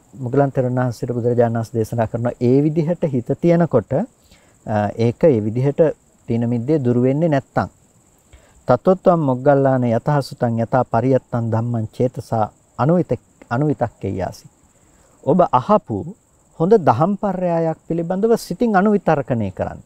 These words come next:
පින්නතුනි, ඔබ ධර්මය අහලා තියෙනවනේ, ඔබ ධර්ම දේශනා අහලා තියෙනවා. එතකොට මේ ධර්ම දේශනා අහනකොට ඇතැම් දහම් පර්යායන් ඔබට මනාව වැටහෙනවා. ඔබට වඩා තේරුම් ගන්න පුළුවන්කම තියෙනවා. ඇතැම් වෙලාවට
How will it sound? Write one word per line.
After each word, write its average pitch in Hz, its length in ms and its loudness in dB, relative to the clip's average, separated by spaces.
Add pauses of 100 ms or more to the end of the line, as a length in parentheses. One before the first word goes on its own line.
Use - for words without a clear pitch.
(800)
පින්නතුනි, 143 340 0
ඔබ 127 120 2
ධර්මය 135 460 2
අහලා 131 260 0
තියෙනවනේ, 120 460 -4
ඔබ 107 80 -2
ධර්ම 117 320 2
දේශනා 113 400 -2
අහලා 104 200 -2
තියෙනවා. 101 300 -8 (520)
එතකොට 160 180 4
මේ 175 120 4
ධර්ම 131 280 4
දේශනා 147 480 -2
අහනකොට 139 400 0
ඇතැම් 165 340 2
දහම් 131 300 0
පර්යායන් 160 640 2
ඔබට 143 280 -2
මනාව 139 500 0
වැටහෙනවා. 127 460 0
ඔබට 139 200 0
වඩා 127 400 2 (120)
තේරුම් 135 300 0
ගන්න 120 240 2
පුළුවන්කම 101 520 -2
තියෙනවා. 98 320 -8 (520)
ඇතැම් 120 240 0
වෙලාවට 120 340 4